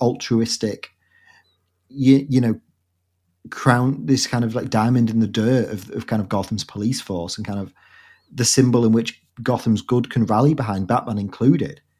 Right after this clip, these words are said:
that their kind of son becomes a monster, while Bruce, this kind of, like, corrupted fig-, corrupted and complex figure of Gotham, his son becomes its hero. So, so I think that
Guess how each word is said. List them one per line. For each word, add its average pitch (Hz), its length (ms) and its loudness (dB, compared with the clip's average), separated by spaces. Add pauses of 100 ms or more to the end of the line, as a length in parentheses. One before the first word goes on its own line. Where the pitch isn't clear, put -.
(240)
that - 180 -14
their 120 460 2 (120)
kind 120 180 -2
of 107 100 -6
son 104 500 -4
becomes 104 720 -6 (320)
a 117 60 2
monster, 113 600 2 (340)
while 113 120 -2
Bruce, 113 440 2
this 113 140 -6
kind 104 360 -4
of, 92 100 -8
like, 95 320 -6 (300)
corrupted - 520 -2
fig-, 117 460 -4
corrupted 139 320 -2
and 110 100 -4
complex - 440 -8
figure 123 380 -2
of 92 100 -6
Gotham, 90 460 -8 (500)
his 127 380 2
son 104 420 -2
becomes 110 400 -2
its - 140 -10
hero. 131 400 -2 (640)
So, 160 240 -4
so 160 120 2
I 156 60 6
think 165 280 2
that 139 260 6